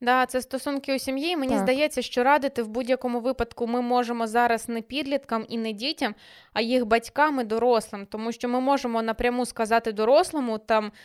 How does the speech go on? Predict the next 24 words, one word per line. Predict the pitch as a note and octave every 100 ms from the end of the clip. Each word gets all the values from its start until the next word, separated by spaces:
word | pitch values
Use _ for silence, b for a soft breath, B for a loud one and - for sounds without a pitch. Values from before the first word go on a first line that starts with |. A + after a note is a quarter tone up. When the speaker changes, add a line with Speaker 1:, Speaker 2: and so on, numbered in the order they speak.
| b b
Speaker 1:
«Слухай, | - C4 B3+ A3 A3 F#3+
зараз | G#3+ C4+ F4 D#4 A#3
вирішується | A#3+ C4+ C4+ A#3 A#3
доля | G#3 C4 B3+
твоєї | A#3+ A3+ B3 B3
дитини, | G#3+ A3+ A#3+ G3+
подивись, | G#3+ G#3 A#3 C#4
що | - B3+
їй | A#3+ A#3
подобається | A3+ G#3+ D4+ B3 A#3 A#3
і |
в | A3+
чому | C4 B3+ A3+
вона | A#3 A#3
хороша». | C4 B3 A#3+ -
Ну, | A3
бо | A3+ C4
батьки | C4+ C4+ C#4 B3+
все | - B3
життя | A#3+ A#3 C4
проводять | A3 G#3 G#3 G3+ G#3
з |
дітьми, | G3 A3 A3+ G#3+
да? | G3 A3